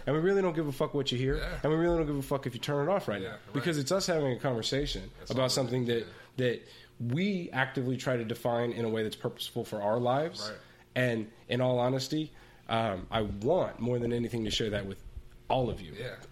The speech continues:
Speaker 1: constantly.
Speaker 2: Everyone,
Speaker 1: And
Speaker 2: yeah.
Speaker 1: I try to, to be hon-, and
Speaker 2: I, I mean,
Speaker 1: I think
Speaker 2: you
Speaker 1: there's
Speaker 2: do.
Speaker 1: nothing
Speaker 2: You
Speaker 1: else,
Speaker 2: do,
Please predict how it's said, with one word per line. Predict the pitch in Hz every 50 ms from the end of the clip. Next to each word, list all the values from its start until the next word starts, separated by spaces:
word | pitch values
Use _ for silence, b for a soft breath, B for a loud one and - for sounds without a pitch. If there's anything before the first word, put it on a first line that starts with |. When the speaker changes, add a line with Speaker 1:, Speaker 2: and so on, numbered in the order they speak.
| -
Speaker 1:
constantly. | - - 143 139 135 - - 165 160 156 156
Speaker 2:
Everyone, | 165 160 - 107 101 98 - -
Speaker 1:
And | 151 156 156
Speaker 2:
yeah. | 147 - 139
Speaker 1:
I |
try | 143 - 233 240 214
to, | - - 101 76 - - - -
to | - 143
be | 135 139
hon-, | 139 139 - -
and | 135 135 131 127 120 113 - - - - - - - -
Speaker 2:
I, | 190
I |
mean, | 190 - - 190 -
Speaker 1:
I | 147
think | - 180 170
Speaker 2:
you | 160
Speaker 1:
there's | 165 156 143
Speaker 2:
do. | 170
Speaker 1:
nothing | 185 190 - - 190 180
Speaker 2:
You | 185
Speaker 1:
else, | 180 -
Speaker 2:
do, | -